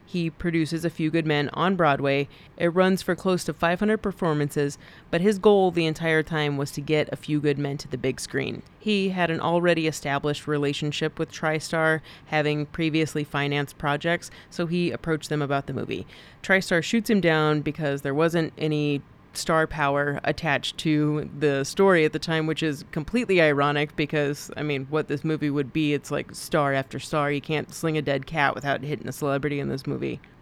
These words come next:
So in nineteen ninety, the industry buzz begins. Variety announces that A Few Good Men is going to be financed. Castle Rock Entertainment, Rob Reiner, basically Rob Reiner,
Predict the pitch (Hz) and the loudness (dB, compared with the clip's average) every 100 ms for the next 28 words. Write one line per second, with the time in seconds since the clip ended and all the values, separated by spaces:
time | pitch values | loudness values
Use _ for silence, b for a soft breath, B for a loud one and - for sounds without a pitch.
0 | - - 180 170 196 196 202 160 151 147 | -12 0 2 4 4 4 2 4 2 2
1 | 151 151 143 156 151 143 - 147 135 139 | 0 0 0 0 0 -2 -2 -4 0 2
2 | 127 135 - 139 117 113 113 - B B | 2 0 -6 -4 -4 -4 -8 -12 B B
3 | 175 175 180 185 180 156 151 156 143 151 | 0 4 4 4 4 4 2 0 0 -2
4 | - 156 156 147 147 143 117 143 151 143 | 0 -2 2 2 2 0 -2 -2 -2 0
5 | 143 131 139 135 131 - - - - 202 | -4 -4 -4 -4 -6 -8 -12 -14 0 2
6 | 196 208 180 165 165 151 147 196 190 180 | 2 2 2 2 2 0 2 2 4 2
7 | - B B B - 151 151 151 143 151 | -2 B B B -2 0 0 0 0 0
8 | 165 147 156 139 147 143 139 139 139 139 | 0 -2 -8 -8 -6 -4 0 0 0 -4
9 | 131 143 | -2 -4